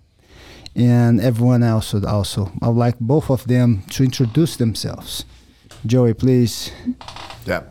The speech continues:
Speaker 2: uh, thank you very much for having us on here. This is an incredible honor for both of us. Um, it, it,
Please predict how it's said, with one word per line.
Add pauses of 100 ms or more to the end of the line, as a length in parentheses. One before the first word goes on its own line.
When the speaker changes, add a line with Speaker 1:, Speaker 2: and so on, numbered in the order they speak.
Speaker 2:
uh,
thank
you (360)
very
much
for
having
us
on
here.
This
is
an
incredible
honor
for
both
of
us. (520)
Um,
it,
it,